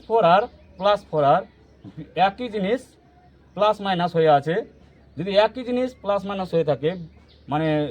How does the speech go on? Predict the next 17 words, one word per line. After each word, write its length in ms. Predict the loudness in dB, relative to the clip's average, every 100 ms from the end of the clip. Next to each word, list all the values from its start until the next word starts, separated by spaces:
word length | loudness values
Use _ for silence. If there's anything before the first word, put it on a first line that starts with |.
| -6
যোগ 140 | -2 -2 -2
বিয়োগ 180 | -4 -2
হয়ে 120 | -4
যদি 100 | -4 -6
থাকে, 200 | -2 -2 -2 -12 -20 -20 -6
তাহলে 260 | 0 2 2 -2 -10 -20 _ _ -6
কেটে 180 | -4 -4
দিতে 140 | -4 -8
হবে, 140 | -8 -10
মানে 120 | -10 -4
ক্যান্সেল, 340 | -4 -4 -8 -10 _ _ -8
ঠিক 100 | -4 -2
আছে? 140 | -2 -4 -12 -20 -20 -4
এবার 120 | 0 2
বাইরে 160 | 2 0 -2
এখানে 160 | -6 -8
স্কয়ার 180 | -6